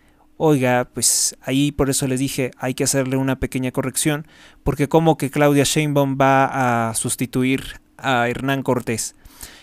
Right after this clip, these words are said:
No, esta señora no tiene nada que ver con México, es una señora que tiene orígenes bulgarolituanos, de unos judíos bulgarolituanos que eran terroristas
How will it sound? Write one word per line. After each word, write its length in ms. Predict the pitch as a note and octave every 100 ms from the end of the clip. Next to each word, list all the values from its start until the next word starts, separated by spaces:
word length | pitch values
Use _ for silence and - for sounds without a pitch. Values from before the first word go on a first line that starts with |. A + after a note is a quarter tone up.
| -
No, 300 | C3 C3+ C3+ -
esta 260 | E3 G#3
señora 520 | G3 F3 E3 E3+ F3 -
no 260 | D3+ D3+ F3
tiene 200 | F#3+ F#3
nada 240 | F#3+ G3+
que 120 | F#3+
ver 160 | D#3+ D#3
con 180 | D#3 C#3+
México, 380 | D3+ C3 -
es 100 | A#2
una 160 | - F3+
señora 420 | D#3+ D3 D3+ D#3
que 160 | D3+ C3+
tiene 440 | - C#3 D3 D3+ -
orígenes 560 | C#3 C3 C3 C#3+ C#3
bulgarolituanos, 1040 | C3 B2 B2 B2 A#2+ A#2 D3 C#3 A2+ - - _ _ _ _ _ _
de 100 | C#3
unos 160 | D#3 F#3
judíos 480 | - C#3+ F3 F3 C3
bulgarolituanos 800 | B2+ B2 B2 A#2+ D3+ D3 D3+ -
que 80 |
eran 180 | C#3+ D3+
terroristas 760 | D3+ C3+ B2 B2+ - D3 E3 -